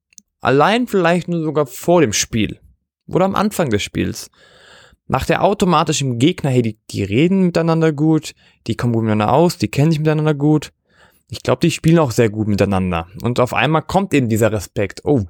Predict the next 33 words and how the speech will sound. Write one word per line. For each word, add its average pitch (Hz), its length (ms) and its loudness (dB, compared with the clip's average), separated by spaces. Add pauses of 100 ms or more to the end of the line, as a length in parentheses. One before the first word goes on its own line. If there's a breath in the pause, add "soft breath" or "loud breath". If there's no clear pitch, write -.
da 113 180 0
kommt, - 220 -4
da 131 160 0
ist 139 200 -2
ein 160 120 0
Team, 156 220 2
was 143 120 -2
eingeschweißt 107 560 -4
ist, 110 140 -6
was 123 160 -2
zusammenpasst." 104 720 -4
Und - 220 -6 (420 loud breath)
genau 113 220 2
das 143 140 0
sind 135 180 0
die 127 80 2
Punkte, 143 420 0
die 127 160 4
du 123 360 4 (720 soft breath)
eigentlich 117 220 0
angesprochen 101 520 -2
hast. 110 300 -4
Und 107 140 0
da 101 80 0
ka-, - 280 0 (220)
kann - 140 -4
man 117 120 0
eigentlich 110 340 0
relativ 113 420 0
wenig 104 520 0
hinzufügen. 107 720 -2
Das, - 160 -10
das - 340 -12